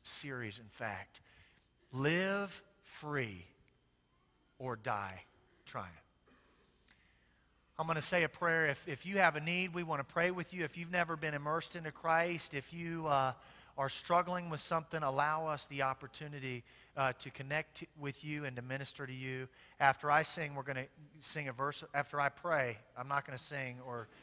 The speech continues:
you might leave. After I pray, some better singers are gonna sing, and we're gonna give you guys the opportunity to come forward today. Let's pray. God, wow, we are awestruck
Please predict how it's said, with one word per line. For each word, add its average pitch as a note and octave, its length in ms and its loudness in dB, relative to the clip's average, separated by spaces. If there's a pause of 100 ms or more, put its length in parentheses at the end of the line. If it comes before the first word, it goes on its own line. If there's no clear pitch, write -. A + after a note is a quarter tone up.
(180)
you C3+ 80 -6
might C3+ 240 4
leave. B2 260 -4 (760)
After C#3+ 340 6
I E3 140 8
pray, D#3 640 2 (100)
some D3+ 320 -6
better E3+ 240 2
singers D3 420 -6
are C#3+ 60 -8
gonna C3 180 -8
sing, B2 460 -6 (480)
and C3+ 140 -4
we're D3 80 -2
gonna C#3 180 -6
give C3+ 160 -6
you C#3+ 100 -10
guys C3 260 0
the C3+ 120 -4
opportunity B2 560 -6
to - 80 -18
come A#2+ 220 -10
forward G#2+ 260 -14
today. F#2 320 -16
Let's C3 180 -6
pray. G2 220 -8 (2500)
God, D3+ 340 8
wow, C3 440 6 (440)
we D3+ 180 0
are C#3+ 160 4
awestruck C#3 800 2